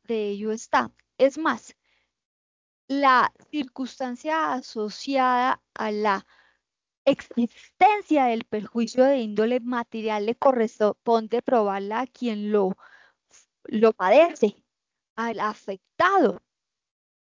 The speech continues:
Y aquí la consumidora financiera, ah, el, el cliente, la compañía,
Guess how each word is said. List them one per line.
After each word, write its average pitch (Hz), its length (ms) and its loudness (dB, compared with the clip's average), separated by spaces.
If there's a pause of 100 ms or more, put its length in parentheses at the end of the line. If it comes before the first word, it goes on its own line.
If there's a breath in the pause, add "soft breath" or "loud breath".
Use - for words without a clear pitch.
(280)
Y 254 140 -6
aquí 277 340 -6
la 302 160 -6
consumidora 254 680 -8
financiera, 247 760 -10 (520 soft breath)
ah, 247 280 4 (120)
el, 233 300 2
el 220 280 -2
cliente, 285 580 0 (840)
la 214 220 -6
compañía, 240 920 0